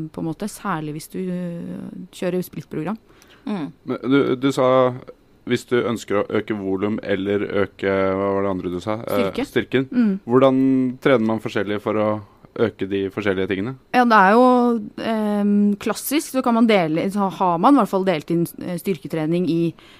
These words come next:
Speaker 1: maksimal styrketrening, ehm, muskelbyggende styrketrening og utholdende styrketrening.
Speaker 3: Ja.
Speaker 1: Og det kommer an på motstand og antall repetisjoner. Og da er det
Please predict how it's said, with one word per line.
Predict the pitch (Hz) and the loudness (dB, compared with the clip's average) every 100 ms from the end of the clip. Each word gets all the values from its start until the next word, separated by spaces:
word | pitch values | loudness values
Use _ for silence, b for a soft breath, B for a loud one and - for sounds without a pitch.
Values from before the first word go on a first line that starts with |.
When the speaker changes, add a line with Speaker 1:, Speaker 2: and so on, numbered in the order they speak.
| _ | _
Speaker 1:
maksimal | 185 - 190 170 160 | -8 -4 -2 0 -2
styrketrening, | - 156 170 165 165 220 311 330 - _ - | -4 -4 -4 -4 0 6 6 4 -2 _ -12
ehm, | 190 185 180 175 175 175 175 175 175 - B B - | -6 -4 -2 -2 -2 -2 -2 -2 -4 -8 B B -6
muskelbyggende | 180 196 180 180 175 | -6 -4 -4 -4 -4
styrketrening | 180 170 180 180 190 269 254 | -4 -6 -4 -4 2 2 4
og | 185 190 - | 2 0 -2
utholdende | 214 185 143 151 | 0 0 0 -2
styrketrening. | 147 151 - - 139 139 - | -4 -6 -6 -8 -6 -8 -6
Speaker 3:
Ja. | 110 - b - | -4 -4 b -4
Speaker 1:
Og | |
det | 208 | -2
kommer | 208 190 | 0 2
an | 185 165 | 2 2
på | 185 180 185 | 4 6 6
motstand | 180 - - 156 160 160 | 0 -4 -4 0 0 2
og | 165 | 2
antall | 156 - 147 147 | 0 -2 -6 -8
repetisjoner. | - 156 160 135 160 - B B B B B - | -8 -8 -6 -2 -2 -4 B B B B B -4
Og | 208 | 2
da | 214 226 - | 4 6 6
er | 165 156 180 | 6 6 6
det | 247 | 6